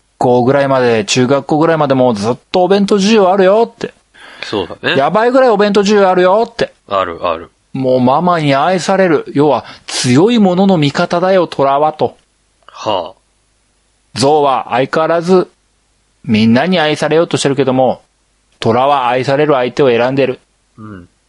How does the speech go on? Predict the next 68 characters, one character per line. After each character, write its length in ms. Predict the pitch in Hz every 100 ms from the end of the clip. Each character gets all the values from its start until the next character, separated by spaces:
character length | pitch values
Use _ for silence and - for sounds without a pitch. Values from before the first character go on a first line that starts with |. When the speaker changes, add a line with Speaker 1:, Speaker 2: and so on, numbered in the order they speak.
| _ -
Speaker 1:
そ 140 | 127
う 60 | 123
い 40 |
う 60 | 139
感 180 | 147 143
じ 80 | 139
の 160 | 151
ス 100 | -
タ 140 | 151 147
ン 40 |
ス 60 | 165
の 60 |
違 200 | 143 165
い 40 | 160
が 60 |
相 180 | 139 151
変 80 | 180
わ 40 |
ら 100 | 175
ず 100 | 170
見 100 | 175
え 60 | 185
る 80 | 185
わ 80 | 147
け 80 |
で 80 | 131
す。 220 | - - _ _ _ 110
Speaker 2:
な 140 | 104
る 60 | 92
ほ 100 | 95
ど。 160 | 127 _ _ _ - - - -
Speaker 1:
ま 200 | 120 117
あ、 80 |
ど 140 | 123 139
ち 120 | 160
ら 120 | 143
も、 280 | 143 165 - _ _ _ _ _ -
何 340 | 120 120 117
も 160 | 95 95
か 220 | - 156
も、 200 | 170 - _ _ _ _ _ _ _ _ -
糖 320 | 131 123 139
質 240 | - -
制 320 | 139 - 165 151
限 240 | 147 127
と 140 | 123
い 100 | 117
う 80 | 117
言 300 | - - 139
葉 120 | 143
に、 220 | 151 127 - _ _ _ _ _ - _ - _ -
踊 340 | 120 120 135
ら 60 | 139
さ 160 | 160
れ 100 | 151
た 160 | 147 156
皆 240 | 147 156
様 220 | 160 165 147
に 100 | 131
よ 80 |
っ 40 | 123
て、 360 | - 143 - _ _ _ -
歪 340 | 104 107 127
ん 80 | 131
で 100 | 135
し 160 | 127 151
ま 80 |
っ 80 | 147